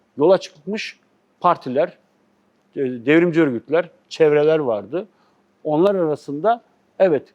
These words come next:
kadınlar, erkekler beraber mücadele etmeli, ayrı ayrı mücadele tartışması vardı ama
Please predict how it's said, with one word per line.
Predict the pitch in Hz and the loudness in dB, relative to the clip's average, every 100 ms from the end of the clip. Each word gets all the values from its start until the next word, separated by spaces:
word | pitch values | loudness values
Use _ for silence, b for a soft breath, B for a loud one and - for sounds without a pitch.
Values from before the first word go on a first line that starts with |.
| _ | _
kadınlar, | - 165 170 165 165 156 | -4 -2 -2 -2 -4 -6
erkekler | 143 170 - 170 147 | -8 -10 -4 -4 -2
beraber | 156 160 165 151 | -2 -2 -2 -4
mücadele | 143 160 156 156 | -2 -2 -2 -6
etmeli, | 156 156 156 | -8 -6 -4
ayrı | 160 165 | -2 0
ayrı | 156 | -2
mücadele | 147 156 151 | -4 -6 -6
tartışması | 160 139 156 - 180 | -8 -10 -14 -8 -6
vardı | 190 254 | -4 -6
ama | 196 120 | -6 -10